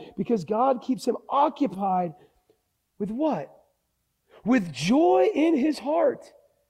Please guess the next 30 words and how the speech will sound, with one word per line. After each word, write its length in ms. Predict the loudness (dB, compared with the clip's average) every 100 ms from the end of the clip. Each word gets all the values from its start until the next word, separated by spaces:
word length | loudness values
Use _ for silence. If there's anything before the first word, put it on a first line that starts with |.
| _ _ _ _ _ _ -8
And 100 | 0
so 300 | 2 2 -2 -14 -2
there 100 | 0
can 100 | 2
be 80 | 2
so 160 | 2
much 180 | 2 2
dissatisfaction 1080 | 0 2 2 2 0 2 2 2 0 0 2
and, 140 | 0 -2 -4 0
and, 120 | 2
and 180 | 2 2
darkness, 520 | 4 4 2 -2 0
right? 300 | 2 2 2 -2 -4
Wealth, 520 | 4 6 8 4 2
injustice, 720 | 2 2 4 4 4 0 0
government, 760 | 2 4 4 4 2 0 -4 -2
loss, 480 | 4 6 6 4 0 -12 0
right? 260 | 4 4 2 -2 2
All 260 | 4 4
these 320 | 4 2 0
things, 340 | -4 -2 0 -2 -6 -8 2
a 100 | 4
life 240 | 4 4
under 140 | -2
the 120 | 0 -4
sun, 380 | 0 4 4
that's 220 | 4 2 0
part 280 | 0 2
of 120 | 2 0
it. 180 | -2